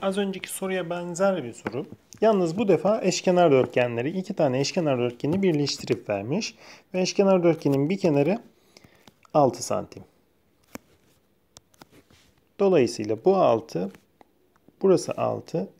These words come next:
altı, altı, altı, altı. Bizden istenilen şey O bir ile O iki arasındaki uzaklık kaçtır?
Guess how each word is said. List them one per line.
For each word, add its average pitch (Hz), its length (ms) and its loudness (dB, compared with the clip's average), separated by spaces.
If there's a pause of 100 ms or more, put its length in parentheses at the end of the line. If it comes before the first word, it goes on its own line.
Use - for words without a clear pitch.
altı, 165 500 -2 (280)
altı, 160 520 -2 (160)
altı, 156 520 -4 (260)
altı. 160 480 -2 (960)
Bizden 185 380 4
istenilen 135 480 2
şey 208 320 0
O 165 260 6
bir 180 120 6
ile 131 100 4
O 143 260 4
iki 160 220 0
arasındaki 117 600 -2
uzaklık 151 520 -4
kaçtır? - 500 -4